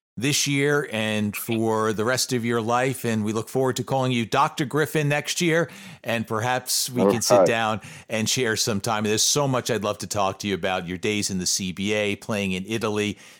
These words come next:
Speaker 1: uh, your, your family, great athletes, all that sort of stuff. But, uh, thank you for your time this time. And again, good luck the rest of the way.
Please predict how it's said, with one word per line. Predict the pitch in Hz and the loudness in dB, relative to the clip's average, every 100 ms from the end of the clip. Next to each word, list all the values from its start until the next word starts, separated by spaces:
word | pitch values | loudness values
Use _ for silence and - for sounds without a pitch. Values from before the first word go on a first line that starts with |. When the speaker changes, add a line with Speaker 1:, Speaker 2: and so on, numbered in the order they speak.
| _ - | _ -4
Speaker 1:
uh, | 95 95 92 | -2 0 0
your, | 95 95 92 | 0 0 -2
your | 95 92 | -2 -6
family, | 87 117 110 113 107 104 98 | -4 -2 0 0 0 0 -4
great | - 101 98 | -4 -2 0
athletes, | 95 92 - 98 - | 0 -2 -2 -4 -2
all | 160 147 | 0 2
that | 120 104 | 0 -2
sort | 107 92 | -2 -2
of | 90 | -2
stuff. | - 95 - | -2 -2 -2
But, | 98 - - - | -4 -4 -14 -10
uh, | 87 92 | -4 -2
thank | 156 156 | 0 0
you | 156 | 0
for | 139 139 | -2 0
your | 123 | 0
time | - 123 113 104 - | 0 0 0 -2 -6
this | 107 156 - | -2 0 2
time. | 156 147 147 123 - _ - | 0 0 -2 -6 -12 _ -8
And | 98 95 | -4 -2
again, | 92 98 85 | -2 -2 -2
good | 82 107 | -2 -2
luck | 95 92 - - _ | 0 -2 -4 -20 _
the | 98 | -4
rest | 85 71 80 | -2 -2 -4
of | |
the | 76 | -6
way. | 69 | -10